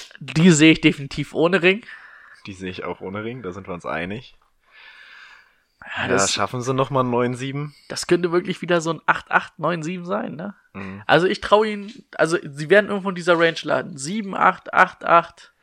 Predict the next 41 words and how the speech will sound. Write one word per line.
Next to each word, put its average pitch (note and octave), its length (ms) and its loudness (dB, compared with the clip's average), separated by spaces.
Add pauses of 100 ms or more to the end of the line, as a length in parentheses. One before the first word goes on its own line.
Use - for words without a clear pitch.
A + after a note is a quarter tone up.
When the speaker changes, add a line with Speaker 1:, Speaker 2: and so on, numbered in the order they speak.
(440)
Speaker 2:
Siehst - 340 -12
du A2 80 -6
sie G2+ 200 -8
vor A#2 440 -4
den, C3+ 320 -6 (100)
also G#2+ 180 -8
du G#2+ 100 -10
siehst A2+ 300 -12
sie B2 100 -12
vor A#2+ 220 -6
den A#2 200 -6
Jaguars F2+ 640 -2
wieder? E2+ 360 -10 (1200)
Speaker 1:
Das D3 160 -2
sind D3 160 -4
wirklich D#3+ 320 0
irgendwie D#3+ 260 -2
die, C#3 180 -6 (380)
dann C#3+ 320 0
die C#3 140 -2
am-, C3+ 140 -6 (200)
sch-, - 180 -10 (280)
entscheidenden D3 480 2
Spiele C#3+ 280 -6
zwischen C3+ 380 -8
den A#2 220 -4
beiden. G2 420 -4
Speaker 2:
Hm. F2 300 -16 (1300)
Ja, D#2+ 240 -12
ich - 120 -12
sehe G#2+ 200 0
auch F#2+ 120 0
ein F#2+ 100 -8
acht - 260 -10
acht, - 160 -10
also A#2+ 160 0
ich A2+ 80 -6
sehe A#2 140 0
ein - 140 -6
acht - 220 -10
acht. - 260 -14